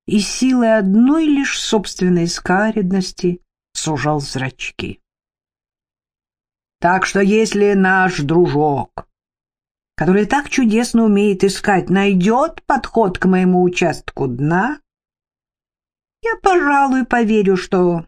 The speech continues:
мы не зря вас держим. В жизни не встречал парня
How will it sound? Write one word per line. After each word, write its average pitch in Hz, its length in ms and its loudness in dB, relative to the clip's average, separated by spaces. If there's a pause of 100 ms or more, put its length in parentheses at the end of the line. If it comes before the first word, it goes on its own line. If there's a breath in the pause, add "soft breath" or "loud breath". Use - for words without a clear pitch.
(100)
мы 185 220 2
не 185 160 2
зря 165 280 0
вас 151 380 -6
держим. - 400 -14 (680)
В 165 120 0
жизни 262 680 2
не 233 200 4
встречал 185 540 0
парня 202 600 0